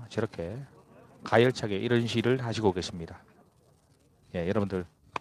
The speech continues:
큰 성원과, 예, 큰 사랑 다시 한 번 더 부탁해 올리겠습니다. 김진태 의원님에게 여러분들, 예, 뜨거운 박수, 예, 뜨거운 응원, 예, 다시 한 번 더 부탁하겠습니다.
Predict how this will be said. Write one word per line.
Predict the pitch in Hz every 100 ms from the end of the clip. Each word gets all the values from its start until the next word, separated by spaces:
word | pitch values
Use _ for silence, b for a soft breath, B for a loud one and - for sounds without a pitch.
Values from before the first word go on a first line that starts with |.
| - - _ - -
큰 | - 151 151
성원과, | - 123 147 104 98 156 170 127
예, | 92 92
큰 | - 113
사랑 | 107 - 135 107 147 - -
다시 | 131 135
한 | 120
번 | 110
더 | 110 110
부탁해 | - - 113 98 -
올리겠습니다. | 120 110 95 101 87 85 - _ _ _ _ _ _ _ - - - - - - B B
김진태 | - 117 120 127
의원님에게 | 117 110 101 87 107 131
여러분들, | 120 113 110 104 - _ b b b b 85
예, | 85 85
뜨거운 | 131 135 120
박수, | 107 - - 170 95 110 170 202 214 196
예, | 92 87 92 101 - -
뜨거운 | 131 131
응원, | 101 131 165 95 120 165 175 175
예, | 98 92
다시 | - 110 117
한 | 101
번 | 95
더 | 85 110 143 143
부탁하겠습니다. | 120 - 98 90 - 104 92